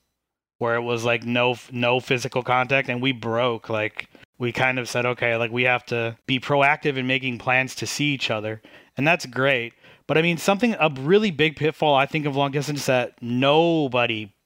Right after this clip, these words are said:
nobody anticipates. Um, 'cause I don't think you would, I don't, I don't, I, I, for me, I didn't encounter this until I was in the long distance relationship for a long time. But, um,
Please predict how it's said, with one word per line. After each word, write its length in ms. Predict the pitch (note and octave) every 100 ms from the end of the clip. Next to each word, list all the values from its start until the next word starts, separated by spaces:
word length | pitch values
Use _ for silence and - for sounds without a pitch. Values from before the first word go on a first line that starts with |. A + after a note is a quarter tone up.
| _
nobody 560 | B2+ B2+ D3+ C3+ A#2+ A2
anticipates. 680 | G2 G#2 G2 G#2 G#2 - - - - - _ -
Um, 200 | A2 G#2+
'cause 160 | B2 B2+
I 60 |
don't 160 | E3+ E3+
think 160 | E3
you 160 | D3 C3+
would, 240 | C3 B2 -
I 80 | B2
don't, 160 | D3 D3
I 80 | C#3 C#3
don't, 160 | D3+ -
I, 200 | C#3+ D3
I, 160 | D3 D#3
for 200 | - D3
me, 240 | D3+ F3
I 160 | D3 C#3+
didn't 160 | E3 D3
encounter 380 | C3+ C3+ C#3
this 160 | C3 B2
until 420 | B2 - B2+ B2 -
I 100 | B2
was 180 | A2+ B2+
in 120 | C#3
the 60 | B2
long 180 | B2
distance 260 | A#2+ A#2 B2
relationship 480 | A#2+ A#2+ A#2+ A#2+ A2+
for 140 | B2
a 60 | A2+
long 200 | A2+ G#2+
time. 460 | - B2 A#2+ G#2+ - - - - _ _ _ _
But, 300 | - C#3 B2+ - - - -
um, 640 | B2 A#2 A2 G#2 G#2 G#2+